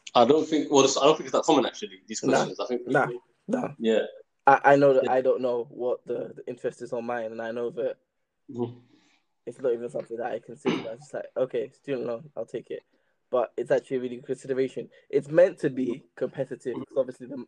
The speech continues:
Speaker 2: the government aren't meant to be making money off of you. And then
Speaker 1: Yeah.
Speaker 2: likewise, the amount that you pay back is based on your, your
Speaker 1: How
Speaker 2: income.
Speaker 1: much you earn.
Speaker 2: So
Speaker 1: Mm-hmm.
Speaker 2: if you're earning less,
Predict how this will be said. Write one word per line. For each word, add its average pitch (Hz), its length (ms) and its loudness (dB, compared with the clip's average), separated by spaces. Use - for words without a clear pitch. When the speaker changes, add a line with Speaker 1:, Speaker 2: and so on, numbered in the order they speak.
Speaker 2:
the 139 80 -6
government 131 400 -4
aren't 123 220 -8
meant 123 180 -10
to - 60 -20
be 123 100 -16
making 127 440 -12
money 123 400 -8
off - 160 -8
of 127 160 -12
you. 113 240 -8
And 117 160 0
then 123 120 0
Speaker 1:
Yeah. 127 60 2
Speaker 2:
likewise, 131 560 4
the 131 140 -4
amount 131 260 2
that - 160 -4
you 123 100 -14
pay 131 220 -2
back - 420 -2
is 123 320 -4
based 123 380 -2
on 117 320 -8
your, 123 520 -2
your 120 220 0
Speaker 1:
How 120 60 2
Speaker 2:
income. 123 200 2
Speaker 1:
much 110 120 -2
you 110 100 2
earn. 107 140 2
Speaker 2:
So 127 360 4
Speaker 1:
Mm-hmm. 117 320 0
Speaker 2:
if - 120 -18
you're 135 200 0
earning 123 280 -2
less, - 500 -2